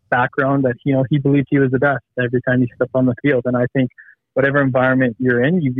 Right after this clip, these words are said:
you've gotta buy into that, right? You've gotta tell yourself that, 'cause if you're not believing that, then, you know, who is gonna believe it? So you've gotta have that mindset. And there's been times where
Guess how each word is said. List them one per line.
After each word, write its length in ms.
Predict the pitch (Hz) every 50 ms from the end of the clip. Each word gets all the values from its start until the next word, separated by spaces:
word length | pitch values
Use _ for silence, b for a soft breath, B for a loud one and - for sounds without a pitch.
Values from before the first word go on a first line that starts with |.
| 127 _ -
you've 180 | 143 139 139 135
gotta 220 | 147 143 143 139
buy 220 | 127 143 139 135
into 180 | 131 151 143 123
that, 220 | 113 113 113 110 - _ _ -
right? 160 | - 127 135 110
You've 140 | 139 139 131
gotta 200 | 139 135 135 131 -
tell 120 | - 127
yourself 360 | 135 131 123 - - 123 117 - -
that, 120 | 117 120 -
'cause 100 | - 127
if 100 | 127 123 -
you're 160 | - 135 143
not 180 | 147 143 135 -
believing 340 | - 123 123 123 123 127 123
that, 200 | 123 131 143 156 _
then, 240 | - 123 120 120 120 - _ _ _ _ _
you 100 | - 131
know, 180 | 123 120 127 139 _ _ _ _ _ _ -
who 140 | - 139 143
is 120 | 156 151
gonna 180 | 139 131 123 113
believe 240 | - 120 117 110 117
it? 120 | 110 - _ -
So 220 | 131 123 120 123 B B B B B B -
you've 100 | - 131
gotta 200 | 147 165 170 170
have 180 | 156 147 135 123
that 120 | 127 120
mindset. 440 | 113 117 117 127 131 - - 127 123
And 100 | 127 143
there's 140 | 160 175 165 -
been 160 | 160 139 127
times 320 | - 131 120 127 131 123 -
where 360 | 127 123 123 123 120 120